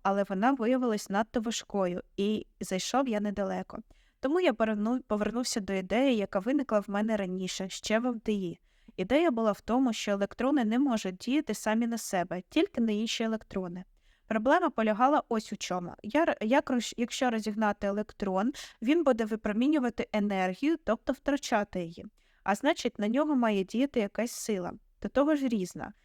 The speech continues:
Для зарядженого електрона одна, для незарядженого інша. Якби сила була однакова для зарядженого і для незарядженого електрона, то в одному випадку він втрачав би енергію, а в іншому ні.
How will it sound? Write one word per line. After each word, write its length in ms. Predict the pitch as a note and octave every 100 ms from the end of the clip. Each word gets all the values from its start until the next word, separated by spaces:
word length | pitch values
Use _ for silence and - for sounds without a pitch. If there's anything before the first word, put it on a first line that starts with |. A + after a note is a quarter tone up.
| _ -
Для 140 | G#3+
зарядженого 600 | G#3 G3+ G#3+ B3 D#4+ D#4+
електрона 600 | D#4 D4+ - C#4 B3+ A#3 -
одна, 480 | G3+ G3+ F#3+ A#3 A#3+
для 220 | G#3+ G3
незарядженого 880 | F#3+ G#3 C4+ C#4 C#4 C4+ C4 B3+ C4 -
інша. 440 | G#3+ F3 - - - _ _ _ -
Якби 280 | A3+ B3 D4
сила 320 | - B3+ G#3+
була 300 | G3+ G3 -
однакова 560 | F#3+ G3 G3+ - G3 F#3
для 160 | F#3+
зарядженого 720 | - G#3+ G3+ F#3+ - F#3 F#3+ -
і 80 | G#3
для 180 | G3 F#3
незарядженого 840 | G3 A#3+ D4+ D4+ D4 C#4 C4 C#4+
електрона, 640 | B3+ B3+ - C4+ C4+ C4+ B3 - - -
то 100 | G#3+
в 40 |
одному 380 | G3+ A#3 D#4+ D#4
випадку 460 | C#4 C4+ - - G#3+
він 140 | G#3+
втрачав 600 | - - G3+ - G3+ G3+
би 100 | G3
енергію, 560 | F#3 F3+ F#3+ G3+ D4 -
а 100 | -
в 60 | G3
іншому 400 | A3 C4+ C4 B3+
ні. 300 | A3+ F3+